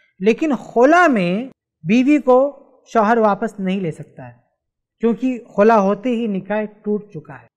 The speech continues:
तो शौहर ये नहीं कह सकता कि हम पुराने निकाह पे दोबारा साथ में रह सकते हैं, ना शौहर ऐसा फैसला ले सकता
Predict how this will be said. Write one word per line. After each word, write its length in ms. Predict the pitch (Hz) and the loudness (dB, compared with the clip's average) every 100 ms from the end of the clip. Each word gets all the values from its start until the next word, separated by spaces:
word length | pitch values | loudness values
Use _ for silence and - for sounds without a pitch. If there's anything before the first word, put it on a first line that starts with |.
| _ | _
तो 80 | 226 | 0
शौहर 280 | 247 240 254 | 2 2 2
ये 120 | 285 | 0
नहीं 140 | 294 | 2
कह 100 | 247 | 0
सकता 320 | 220 208 240 240 | 0 -2 -2 0
कि 160 | 240 | 0
हम 140 | 208 202 | -2 -2
पुराने 360 | 214 208 220 | -2 -2 0
निकाह 280 | 208 196 190 | -2 -2 -2
पे 140 | 202 | -2
दोबारा 340 | 190 180 180 196 | -4 -4 -4 -4
साथ 280 | 165 160 185 | -8 -12 -12
में 80 | 156 | -12
रह 80 | |
सकते 320 | 143 147 _ 131 | -14 -20 _ -20
हैं, 60 | _ _ _ 190 | _ _ _ -6
ना 140 | 202 | -4
शौहर 320 | 196 185 247 | -2 0 2
ऐसा 280 | 240 214 247 233 - | 0 0 -4 -4 -8
फैसला 280 | 214 240 240 | -8 -4 -2
ले 120 | 233 | -2
सकता 320 | 233 - | -6 -8